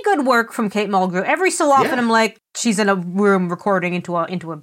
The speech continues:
Speaker 1: microphone. But most of the time, especially when she and Dahl swap bodies,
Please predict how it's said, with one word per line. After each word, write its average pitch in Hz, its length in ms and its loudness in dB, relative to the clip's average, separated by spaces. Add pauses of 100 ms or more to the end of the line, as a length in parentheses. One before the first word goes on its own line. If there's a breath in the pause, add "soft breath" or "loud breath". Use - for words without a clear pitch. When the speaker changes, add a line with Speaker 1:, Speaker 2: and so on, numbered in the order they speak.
Speaker 1:
microphone. 156 640 -4
But - 140 -8
most 339 240 0
of 320 60 -2
the 254 80 -2
time, 180 500 0
especially 269 760 0
when 233 220 2
she 233 340 0
and 196 240 0
Dahl 196 320 4
swap 190 400 2
bodies, 170 580 0